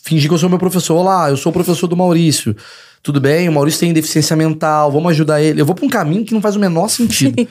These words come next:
Speaker 1: É muito
Speaker 2: Vai.
Speaker 1: engraçado. A galera gosta muito dessa parte. Mas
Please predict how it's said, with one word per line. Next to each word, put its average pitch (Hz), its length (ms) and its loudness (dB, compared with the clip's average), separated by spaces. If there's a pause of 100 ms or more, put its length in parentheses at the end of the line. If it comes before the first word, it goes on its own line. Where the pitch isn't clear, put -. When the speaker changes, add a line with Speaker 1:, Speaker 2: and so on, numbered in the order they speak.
(320)
Speaker 1:
É 208 120 0
muito 196 120 0
Speaker 2:
Vai. 202 120 -2
Speaker 1:
engraçado. 156 520 -2 (300)
A - 60 -8
galera 143 180 0
gosta 165 220 0
muito 175 180 0
dessa 160 180 2
parte. 120 380 -4 (760)
Mas 156 640 0